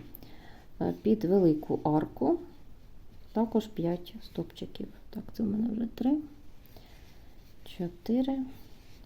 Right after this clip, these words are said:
і п'ять. Тепер в'яжу три повітряні. Із них роблю піко.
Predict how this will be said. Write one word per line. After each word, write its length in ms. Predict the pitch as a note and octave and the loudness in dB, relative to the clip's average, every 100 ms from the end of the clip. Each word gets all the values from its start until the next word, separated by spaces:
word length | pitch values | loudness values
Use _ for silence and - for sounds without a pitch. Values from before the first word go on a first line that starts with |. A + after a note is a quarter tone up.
| - - | -14 -2
і 80 | G#3+ | -2
п'ять. 560 | - - E3 - - - - - - - - - | -2 -6 -6 -6 -14 -16 -16 -16 -18 -16 -16 -14
Тепер 340 | - - C4 B3+ | -10 2 4 6
в'яжу 260 | F#3 F3+ | 4 4
три 200 | G3 F3+ | 0 2
повітряні. 760 | F3+ F3+ D3 C#3+ D3 F3+ G3+ C4 D4+ - - - - - - - - - - - - - - - - - - - - - - - - - - - - | 2 2 2 2 0 2 6 6 4 -2 -14 -18 -20 -18 -18 -18 -20 -18 -18 -18 -16 -16 -16 -16 -16 -16 -16 -16 -16 -16 -14 -14 -14 -14 -14 -10 2
Із 160 | F3+ | 4
них 240 | G3 C4 - | 6 6 4
роблю 300 | E3 E3+ A3+ | 0 4 2
піко. 500 | - G#3+ - F3 | 2 -2 0 -6